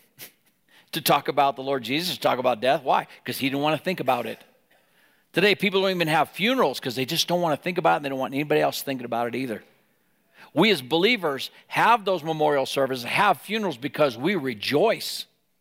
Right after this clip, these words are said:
There were unsaved people that came to my mom's funeral. And we're so thankful that because the Bible says in Ecclesiastes,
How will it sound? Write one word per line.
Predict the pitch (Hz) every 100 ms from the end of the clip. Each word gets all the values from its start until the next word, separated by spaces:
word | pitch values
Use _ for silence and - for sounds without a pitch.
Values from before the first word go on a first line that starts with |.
| _ _ _ _ _ _ _ _ _ _ _ _ _ _ _ -
There | 135
were | 139 147
unsaved | 156 - 175 180 -
people | 135 127
that | 131
came | - 151 151
to | 123
my | 120
mom's | 123 123 120
funeral. | - 139 117 104 _ _ _ _ _ _ _ _ _ -
And | 127
we're | 151
so | 170 156
thankful | - 180 214 139
that | 123 117
because | 120 135
the | 127
Bible | 147 165 165
says | 160 147
in |
Ecclesiastes, | 135 - 160 143 147 156 - 190 208 -